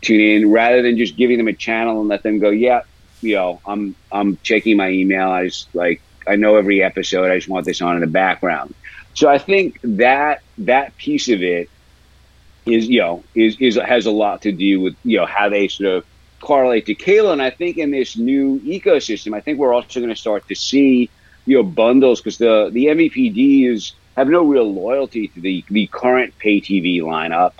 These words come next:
um, you know, of, of cable and broadcast. I mean, they can easily put together something with a bunch of fasts and a bunch of S vod services and say, "Hey, you know, they, you know, here's your broadband and, and look what else you get."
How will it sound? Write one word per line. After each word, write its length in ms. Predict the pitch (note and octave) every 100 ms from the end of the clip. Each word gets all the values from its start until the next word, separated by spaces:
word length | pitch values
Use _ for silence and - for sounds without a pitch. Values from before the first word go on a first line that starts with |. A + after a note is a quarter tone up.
| -
um, 420 | F2+ E2+ E2+ E2+
you 80 | F2+
know, 140 | E2+ E2
of, 120 | -
of 180 | F2+ -
cable 380 | F#2+ F2 F2
and 140 | F2 E2
broadcast. 600 | G2 G#2+ - F#2 F#2 -
I 60 |
mean, 80 | F#2
they 120 | G2+
can 140 | F#2+ G#2
easily 600 | G2+ G#2+ G2+ G#2 G2+ F#2 _ _ _
put 140 | - A#2+
together 400 | A#2+ G#2 G#2 G2+
something 300 | A2+ G2+ G2+
with 120 | G2
a 40 |
bunch 300 | F2 G2 F#2
of 100 | G2
fasts 720 | - G2+ F#2+ F#2+ F#2 - - -
and 140 | G2
a 40 | F#2+
bunch 400 | D#2+ F#2 F2 F2
of 500 | E2+ F2+ F2+ F2+ E2 _ _ D3+
S 180 | D3
vod 260 | A#2+ A#2+ -
services 580 | G2+ F2 F2+ - F#2+ E2+
and 120 | F2+
say, 240 | G2+ F#2+ F2+
"Hey, 300 | A2+ A2 G#2
you 220 | G2 F2+
know, 240 | E2+ F2 - _ _ _
they, 240 | A#2+ D#3 D3
you 140 | B2+
know, 220 | G2 F2+ - _ -
here's 260 | D3+ F3+
your 120 | D3+ A#2+
broadband 720 | A#2 C3+ D3 G#2+ G2 G2+ G2
and, 180 | G2 A2 -
and 140 | A2
look 120 | B2 B2+
what 140 | A#2+
else 200 | B2 A#2+
you 160 | G#2+ D#2
get." 260 | D2+ B1+